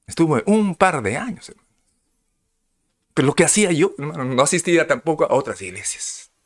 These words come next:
Más bien predicaba en otras iglesias. Lo que hice, hermanos, es todos los meses. Porque e-, ese no me pertenecía, pues, hermanos.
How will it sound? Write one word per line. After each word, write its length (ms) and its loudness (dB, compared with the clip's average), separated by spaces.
Más 120 -4
bien 160 0
predicaba 560 2
en 80 -6
otras 300 -10
iglesias. 580 -14
Lo 120 2
que 80 2
hice, 240 6
hermanos, 340 2
es 280 2
todos 420 2
los 180 -2
meses. 540 -12
Porque 340 -4
e-, 200 -6
ese 480 2
no 300 2
me 140 2
pertenecía, 920 -2
pues, 280 -14
hermanos. 800 -14